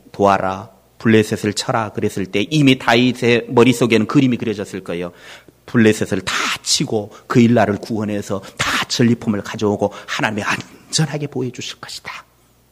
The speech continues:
이 그림이 쫙 그려지니까 "가자!" 가는 거예요. 이런 확신도 없이 "가자!" 그러면은 옆에 있는 놈들이 "아, 뭐하러 가요?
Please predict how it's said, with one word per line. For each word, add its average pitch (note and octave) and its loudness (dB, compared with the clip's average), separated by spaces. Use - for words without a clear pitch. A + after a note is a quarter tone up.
이 F3+ 8
그림이 G#3 2
쫙 - 0
그려지니까 G3 4
"가자!" - 6
가는 G#3+ 0
거예요. C#4+ -2
이런 D4+ 12
확신도 D#4 12
없이 A#3+ 8
"가자!" - 10
그러면은 G#3 8
옆에 F3+ 8
있는 F#3 8
놈들이 B2+ 0
"아, - 12
뭐하러 A4+ 12
가요? G4 10